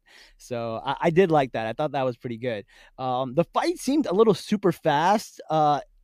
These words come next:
a lot of stuff was happening. I couldn't process all the powers, but, uh,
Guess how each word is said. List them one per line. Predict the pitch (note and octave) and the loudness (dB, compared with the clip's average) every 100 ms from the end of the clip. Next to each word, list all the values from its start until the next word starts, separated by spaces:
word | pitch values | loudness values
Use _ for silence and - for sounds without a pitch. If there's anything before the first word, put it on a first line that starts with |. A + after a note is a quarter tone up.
| - | -12
a | |
lot | C#3 C#3+ D#3+ G3+ | -6 0 4 4
of | |
stuff | - G#3+ | 4 0
was | F3+ | 2
happening. | F#3+ F#3 F3 G#3 A3+ C#4+ | 4 4 4 -2 0 0
I | G#3 E3 | 2 2
couldn't | D3+ F#3+ E3 | 2 -2 0
process | F3+ F3 F#3+ F3 | 0 0 0 0
all | D#3+ F3 | -2 -4
the | |
powers, | F3 F3+ E3 F3 F#3+ G3+ - | 0 2 2 2 0 -4 -4
but, | D#3 D3+ - - - - C#3+ | 0 0 -2 -20 -20 -12 -2
uh, | E3+ | 0